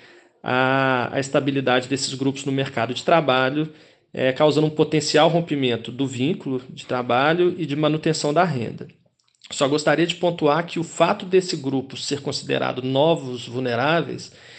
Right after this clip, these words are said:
e a gente deve chamar atenção para que o grau de vulnerabilidade deles ainda é menor do que o grau de vulnerabilidade daqueles grupos que a gente falou anteriormente, que s-, são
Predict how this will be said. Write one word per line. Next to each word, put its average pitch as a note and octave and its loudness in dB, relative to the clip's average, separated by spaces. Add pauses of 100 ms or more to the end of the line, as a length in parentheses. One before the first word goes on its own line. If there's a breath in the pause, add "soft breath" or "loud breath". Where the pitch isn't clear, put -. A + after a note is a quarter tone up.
(360 soft breath)
e C3 4
a C3+ 0
gente C#3+ -4
deve B2 -2
chamar C#3 -2
atenção C#3 0 (560 soft breath)
para D3 6
que F3+ -2
o F#3+ 4
grau D#3+ 8
de E3 2
vulnerabilidade C3 0
deles C3+ 0
ainda D#3+ 4
é F#3 6
menor E3+ 6
do F#3+ 0
que G3+ 0
o F#3+ 2
grau C#3+ 4
de C#3+ -4
vulnerabilidade C#3+ 0
daqueles D3 0
grupos C#3 -2
que D#3+ 0
a - 2
gente D#3 -4
falou D#3 4
anteriormente, D#3 0
que B2 -6
s-, B2 -12
são F3 0